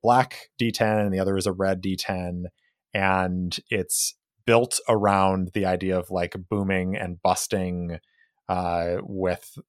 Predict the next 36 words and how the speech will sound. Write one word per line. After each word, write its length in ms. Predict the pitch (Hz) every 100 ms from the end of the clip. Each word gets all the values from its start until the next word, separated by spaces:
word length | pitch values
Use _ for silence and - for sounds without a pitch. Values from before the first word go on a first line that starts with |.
| -
like, 260 | 85 87 -
market 400 | 113 160 127 -
forces. 680 | 95 82 - 80 78 - -
And 220 | 104 87
so 540 | - 95 87 85 87 -
one 360 | 98 95 104 104
die 340 | 101 95 95
represents 880 | 95 92 - 98 90 92 90 92 -
your, 560 | 95 90 90 87 85 85 _ _ _
you 40 |
know, 140 | 92 85
being 400 | 95 113 110 104
in 80 | 92
the 80 |
red, 540 | 87 123 131 98 95 107
and 240 | 127 98
the 100 | 95
other 200 | 101 104
die 420 | 92 95 90 87 87
represents 560 | 90 90 90 92 87
being 380 | - 107 98 92
in 80 | 87
the 80 | 85
black. 680 | 92 104 90 85 - - - _ - - _ -
And, 560 | 90 87 87 85 85 - -
you 80 | 90
know, 100 | 82
when 160 | 90
you 100 | 90
make 220 | 90 101
your 140 | - 95
rolls, 640 | 156 170 117 113 104 -
you 160 | 101 95
have 160 | 98
to, 100 | -
like, 320 | 92 92 90